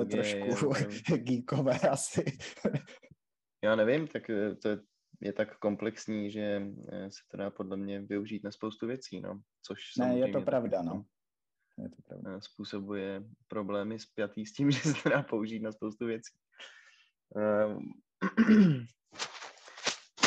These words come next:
Speaker 1: bych vás uvedl do toho. V zásadě, eh, za prvé, prosím, všichni to vyzkoušejte, když napíšete Jet G-, Chat G P T do, eh, Google, tak vás to přesměruje na web OpenAI a je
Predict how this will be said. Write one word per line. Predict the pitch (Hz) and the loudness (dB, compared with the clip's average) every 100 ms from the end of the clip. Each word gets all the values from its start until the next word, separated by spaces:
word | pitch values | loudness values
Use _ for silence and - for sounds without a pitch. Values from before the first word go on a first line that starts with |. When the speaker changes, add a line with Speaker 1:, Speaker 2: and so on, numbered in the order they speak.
| - - _ _ _ _ - | 2 -2 _ _ _ _ -16
Speaker 1:
bych | - - | -16 0
vás | 110 113 | 2 4
uvedl | - 110 117 101 | 4 6 6 6
do | |
toho. | 107 113 - | 4 2 -2
V | - - - - _ - - - - _ _ _ _ _ _ - | -12 -14 -16 -18 _ -20 -20 -20 -20 _ _ _ _ _ _ -18
zásadě, | - 104 107 98 - | -12 -4 -2 -4 -4
eh, | 95 95 | -6 -6
za | 104 | -4
prvé, | - 110 104 - | 0 2 2 -2
prosím, | 101 - 110 | -12 -10 -10
všichni | - - 104 | -10 -10 -8
to | 95 | -8
vyzkoušejte, | - 95 98 92 92 101 | -8 -8 -8 -10 -10 -12
když | 98 95 - | -14 -18 -16
napíšete | 95 104 104 - 98 | -16 -14 -12 -10 -10
Jet | 98 95 - | -10 -12 -10
G-, | 104 - _ - | -10 -10 _ -6
Chat | 110 | -4
G | - - 110 | -4 -10 -8
P | 101 107 | -6 -8
T | - 104 104 | -6 -6 -6
do, | 101 101 101 107 - | -6 -6 -8 -18 -14
eh, | 98 95 98 - - - - _ _ | -12 -10 -12 -16 -20 -20 -20 _ _
Google, | 110 104 104 104 | -4 -2 -2 -2
tak | 104 - | -4 -2
vás | 104 - | -2 -4
to | 135 | -10
přesměruje | - - - 107 101 104 | -8 -8 -8 -4 -2 -2
na | 104 101 101 | -2 -4 -4
web | 101 101 | -4 -2
OpenAI | 104 - 98 101 95 95 98 104 | -6 -4 -6 -4 -4 -6 -6 -8
a | - 95 95 | -8 -8 -6
je | 95 | -6